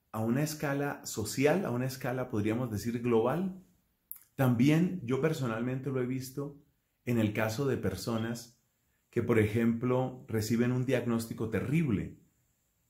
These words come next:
una enfermedad incurable, por ejemplo. También en esos casos se puede dar lo que tú has observado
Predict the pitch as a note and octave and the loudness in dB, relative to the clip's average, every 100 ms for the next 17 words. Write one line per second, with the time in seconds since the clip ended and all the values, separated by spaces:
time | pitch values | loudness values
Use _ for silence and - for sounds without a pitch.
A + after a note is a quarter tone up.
0 | _ _ _ _ - A#2+ B2+ B2+ G#2+ G2 | _ _ _ _ 0 4 4 4 2 4
1 | G#2 A#2+ A2+ G#2 A2+ A2+ F#2 F#2 F2 G#2 | 4 0 0 0 0 0 -2 -2 -4 -2
2 | F#2+ F2+ F2 E2+ _ _ _ _ _ _ | -2 -2 -8 -12 _ _ _ _ _ _
3 | _ _ _ - C3 B2 C3+ E3 F3+ F3 | _ _ _ 0 2 6 6 6 6 4
4 | D#3+ E3+ - D3 C3 C#3+ - G#2 A2+ A#2 | 0 -4 -4 -4 -4 -6 -8 -6 -2 0
5 | B2 B2 A2+ A2+ - A2+ G#2+ G#2 F#2+ F#2 | 0 -2 -4 -6 -8 -6 -6 -2 -4 -4
6 | F#2+ - A2 G#2+ G#2+ A2 F2+ F#2+ G2+ A#2 | -12 -4 -2 -2 -6 -6 -2 0 0 -2